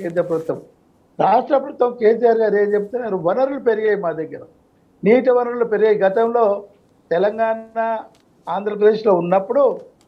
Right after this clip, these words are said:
అప్పుడు ముఖ్యమంత్రులు కానీ ఆ నాయకులు అన్నాడు, "మీకు ఏడుందా నీటి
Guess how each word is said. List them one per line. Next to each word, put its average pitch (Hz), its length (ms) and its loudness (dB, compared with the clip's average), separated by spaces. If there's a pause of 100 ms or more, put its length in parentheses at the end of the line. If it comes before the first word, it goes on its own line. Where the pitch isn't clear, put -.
(240)
అప్పుడు 208 220 -4
ముఖ్యమంత్రులు 226 580 -2
కానీ 226 460 -4 (200)
ఆ 208 100 0
నాయకులు 220 420 2
అన్నాడు, 202 340 0 (380)
"మీకు 190 160 -2
ఏడుందా 233 500 2
నీటి 208 240 -14